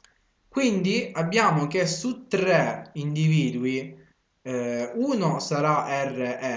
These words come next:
R, mentre due su tre saranno eterozigoti. Quindi abbiamo un terzo R R, due terzi R R.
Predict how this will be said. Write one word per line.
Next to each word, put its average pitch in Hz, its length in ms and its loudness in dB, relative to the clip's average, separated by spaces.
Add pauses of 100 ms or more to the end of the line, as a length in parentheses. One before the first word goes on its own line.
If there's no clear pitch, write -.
(140)
R, 165 380 -2
mentre 180 480 2
due 196 280 2
su 269 260 -6
tre 147 340 0
saranno 147 500 -2
eterozigoti. 120 1040 -4
Quindi 175 320 0
abbiamo 135 520 0
un 175 200 -4
terzo 123 800 -4 (840)
R 135 300 -4
R, 131 640 -4 (520)
due 247 360 2
terzi 160 760 0 (100)
R 139 560 -2
R. 117 680 -6